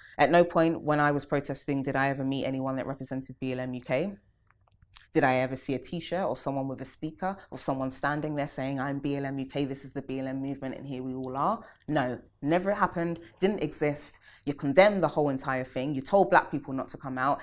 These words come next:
And then it was me and other grassroots organizations, small grassroots organizations, people that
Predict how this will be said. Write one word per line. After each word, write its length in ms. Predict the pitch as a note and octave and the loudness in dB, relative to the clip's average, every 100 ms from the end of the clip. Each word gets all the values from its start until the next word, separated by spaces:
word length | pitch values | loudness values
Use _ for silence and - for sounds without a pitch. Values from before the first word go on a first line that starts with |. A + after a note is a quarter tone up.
| - | -2
And 120 | C3+ | 0
then 100 | C#3+ | 2
it 60 | C#3 | 0
was 160 | C#3 D3+ | -2 0
me 440 | F3 F#3+ G#3+ G#3+ - - | 0 0 -2 -6 -8 -6
and 140 | C3+ - | 0 6
other 420 | A3 G3 D#3 D3+ - - - | 6 8 4 2 -8 -10 6
grassroots 640 | D#3 D#3 - D3+ D3+ - | 6 6 0 -2 -2 -2
organizations, 800 | - D3 C3+ C3+ C3 C3 - C3+ | 0 0 0 -4 -2 -4 -4 -6
small 360 | - A3 A3+ A3 | -4 -2 0 -2
grassroots 500 | G#3+ D#3+ - - B2+ | 2 2 2 -4 -6
organizations, 640 | - C3 C3 B2+ B2+ D3 C#3+ | -6 -6 -6 -6 -6 -6 -6
people 320 | - G#3 F3 | -6 -6 2
that 260 | D#3 - | 2 2